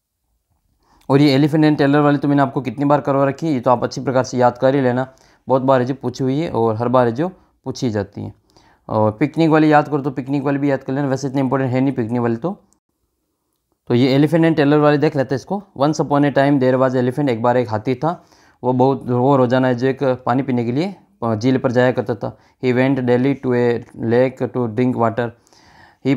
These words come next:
passed, वो एक गुजरता था कहाँ से, एक, अ, टेलर की दुकान से। The tailor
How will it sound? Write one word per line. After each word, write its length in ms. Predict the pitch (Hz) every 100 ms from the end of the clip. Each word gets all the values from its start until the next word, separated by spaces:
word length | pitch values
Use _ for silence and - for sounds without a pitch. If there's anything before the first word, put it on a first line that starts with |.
| 139
passed, 400 | 143 143 147 151 - _ _
वो 220 | 110 120 131
एक 460 | 127 123 127 120 -
गुजरता 400 | 120 123 123 135
था 160 | 139 131
कहाँ 220 | 131 139
से, 260 | 180 190 165 135
एक, 180 | 117 123
अ, 520 | 123 113 - 113 120 - -
टेलर 240 | 131 135
की 100 | 131
दुकान 300 | 123 120 123
से। 200 | 117 120 - _ -
The 140 | 127 117
tailor 360 | 131 139 139